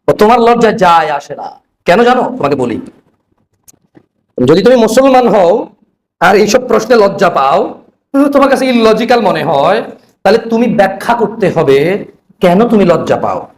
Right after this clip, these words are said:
যদি তুমি বলো যে আমি কোরআনের উপর ঈমান আনছি, but এই আয়াতগুলো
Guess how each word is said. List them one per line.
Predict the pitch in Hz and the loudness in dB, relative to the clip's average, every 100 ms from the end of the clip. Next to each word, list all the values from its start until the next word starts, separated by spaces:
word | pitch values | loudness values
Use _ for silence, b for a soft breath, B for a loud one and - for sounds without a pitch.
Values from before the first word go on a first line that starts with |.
| B B 160 | B B -2
যদি | 190 | 0
তুমি | 196 233 | 2 2
বলো | 233 214 185 180 | 4 2 2 2
যে | 202 | 2
আমি | 190 202 | -2 -2
কোরআনের | 208 202 202 | 0 0 0
উপর | 196 | -2
ঈমান | 190 196 202 | 0 0 0
আনছি, | 170 - | 0 -2
but | 180 196 | -2 -2
এই | - 202 | 2 4
আয়াতগুলো | 190 196 190 208 214 214 | 4 2 0 -2 -2 -2